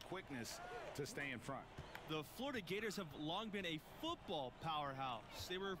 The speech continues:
Speaker 2: football school. It wasn't until about twenty years ago that they really became a basketball program, and the basketball program could say the same thing.
Speaker 1: And now both programs are some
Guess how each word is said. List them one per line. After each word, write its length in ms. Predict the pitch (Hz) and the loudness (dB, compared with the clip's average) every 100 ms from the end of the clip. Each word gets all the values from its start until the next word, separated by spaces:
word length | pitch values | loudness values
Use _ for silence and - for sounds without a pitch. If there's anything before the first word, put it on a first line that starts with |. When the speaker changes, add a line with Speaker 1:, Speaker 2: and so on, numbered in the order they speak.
| 285 | 0
Speaker 2:
football 320 | 320 214 135 | 0 2 0
school. 480 | 123 - 165 139 127 | 0 0 2 2 2
It 160 | 139 - | 0 0
wasn't 240 | 220 240 240 | 0 0 0
until 320 | 202 220 214 | 0 0 2
about 240 | 175 151 - - - 233 | 2 0 -2 -6 -4 -2
twenty 240 | 262 247 | 0 2
years 240 | 214 233 | 2 2
ago 400 | 190 170 151 170 | 0 2 2 2
that 240 | 165 143 139 143 - - 330 - | 0 0 0 -2 0 0 2 2
they 240 | 165 165 156 196 | 2 2 2 2
really 160 | 254 | 2
became 320 | 214 202 208 | 2 2 2
a 80 | 196 - - | 2 0 0
basketball 560 | 240 262 - 160 143 - | 2 2 0 0 0 2
program, 480 | 151 156 156 180 208 180 | 2 2 2 2 0 0
and 80 | 160 | 0
the 80 | |
basketball 400 | 151 208 - 202 - | 0 0 2 0 2
program 320 | 190 190 202 180 | 2 2 0 0
could 80 | 175 | 0
say 160 | - 202 | 0 2
the 160 | 185 | 2
same 240 | 214 202 170 | 2 2 2
thing. 240 | 233 190 - - - | 0 0 0 0 2
Speaker 1:
And 160 | 123 127 | 2 2
now 320 | 131 151 135 - | 0 0 0 0
both 160 | 147 180 - | 0 0 0
programs 640 | 143 131 127 123 123 110 - - - - - | 2 2 2 2 2 0 0 0 2 4 4
are 80 | 123 | 2
some 240 | 117 147 | 2 0